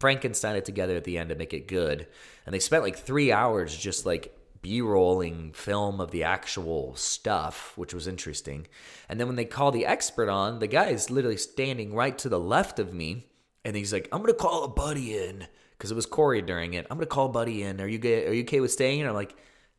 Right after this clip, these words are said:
"Oh, absolutely." <laughs> Like, I can see the dude here. I don't think I'm gonna be waiting long. So that was kind of the whole process. It took about five, four to five hours to actually record, like, fifteen minutes of film.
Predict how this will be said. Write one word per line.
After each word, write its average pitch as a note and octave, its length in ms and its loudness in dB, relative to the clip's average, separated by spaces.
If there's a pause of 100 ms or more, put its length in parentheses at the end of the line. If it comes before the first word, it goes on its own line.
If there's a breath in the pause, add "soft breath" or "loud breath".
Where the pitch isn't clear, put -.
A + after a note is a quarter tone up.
(120)
"Oh, E2 160 0
absolutely." F#2 760 2
<laughs> - 40 -16
Like, G2+ 160 -6
I G#2+ 140 -4
can - 40 -8
see - 220 0
the D3+ 100 0
dude F2 240 -2
here. E2 160 0
I F2 40 0
don't F#2+ 120 -4
think F#2 140 -6
I'm F2 60 -6
gonna F2 100 -4
be D#2+ 60 -4
waiting D#2 260 0
long. C#2 200 -10 (440 loud breath)
So C3+ 340 6
that F#3+ 180 8
was G#3 120 2
kind E3 160 0
of C#3+ 60 -2
the C3 80 2
whole C#3 100 4
process. B2 800 2
It - 100 -12
took D#3+ 140 -2
about - 360 2
five, B2 640 0
four D#3+ 200 0
to F3 80 0
five B2+ 320 4
hours G2+ 380 2
to D#2+ 80 -4
actually E2+ 280 -6
record, F2+ 600 -4
like, D2 180 -10
fifteen F#2+ 460 -8
minutes E2+ 240 -8
of - 80 -14
film. C#2+ 420 -6